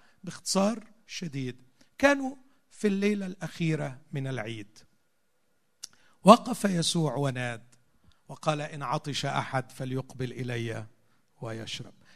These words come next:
كانوا يعملوا إيه في العيد ده؟ ده كان عيد المظال. فكانوا يعملوا حفلة كده، يجيبوا جراد الم-، جر-، يعني ح-، سطول مية ويملوها مية، وبعدين يروحوا فجأة كبينها مرة واحدة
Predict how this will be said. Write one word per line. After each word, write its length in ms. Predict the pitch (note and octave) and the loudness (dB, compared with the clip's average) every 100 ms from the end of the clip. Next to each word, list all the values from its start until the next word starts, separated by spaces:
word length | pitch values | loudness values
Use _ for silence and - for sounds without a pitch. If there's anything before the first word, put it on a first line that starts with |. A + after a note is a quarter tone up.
| - | -8
كانوا 160 | F#3 F#3+ | -2 0
يعملوا 320 | F#3+ E4 A#3 | 0 0 2
إيه 100 | A#3 | 2
في 140 | - | 2
العيد 340 | D#3 C3 D3+ - | -2 0 0 0
ده؟ 260 | C#3 C#3 | -8 -8
ده 120 | D3+ A3 | -8 -8
كان 180 | - | -8
عيد 220 | D#3+ G3 D#3+ | -6 -6 -6
المظال. 600 | C3+ C3 A#2+ A#2 G#2 G#2+ _ _ _ - | -8 -10 -6 -6 -6 -12 _ _ _ -14
فكانوا 320 | E3+ C4+ C#4+ | 0 0 2
يعملوا 340 | F3 G3+ B3+ | -2 -2 -6
حفلة 440 | - F#3+ G3 - C#3 | -2 -2 -2 -6 -8
كده، 400 | - E3 G3+ G#3 - _ _ _ | -2 0 0 -2 -12 _ _ _
يجيبوا 640 | D3 D#3+ F3+ A3 D3 D#3 C3+ | -4 2 4 4 0 -8 -4
جراد 420 | E3 E3+ G3 D#3 | -2 0 0 -2
الم-، 240 | C#3+ C3+ D#3 | -6 -8 -10
جر-، 200 | C3+ D3 C#3+ | -10 -10 -8
يعني 480 | C3 C#3 C#3 C#3+ A#2 | -6 -6 -8 -10 -12
ح-، 220 | - D#3 - _ _ _ _ _ _ _ _ _ _ _ _ _ _ _ _ _ - - - | -12 -14 -16 _ _ _ _ _ _ _ _ _ _ _ _ _ _ _ _ _ -20 -20 -4
سطول 540 | - A3+ A3+ C#4+ B3 | 0 2 4 4 4
مية 520 | F3+ G#3 G#3 G3+ B3 B3 - _ | 4 4 6 6 6 4 -12 _
ويملوها 440 | E3 E3 G#3 B3+ F3 | -2 0 0 -2 2
مية، 400 | A3+ C4+ C#4 - - - _ | 2 2 0 -6 -20 -20 _
وبعدين 340 | F3 - G3 B3+ | -16 -6 -2 4
يروحوا 360 | G#3+ C4+ - | 6 6 2
فجأة 480 | F#3+ D4+ E4 - C4+ | 2 2 2 0 0
كبينها 640 | C4 A3 F3 D3 C#4 F#3+ G3+ | 0 -2 -2 2 2 2 0
مرة 320 | A#3 G#3+ G3 | 2 2 6
واحدة 440 | F3 - C#3 B2 | 6 6 -2 -16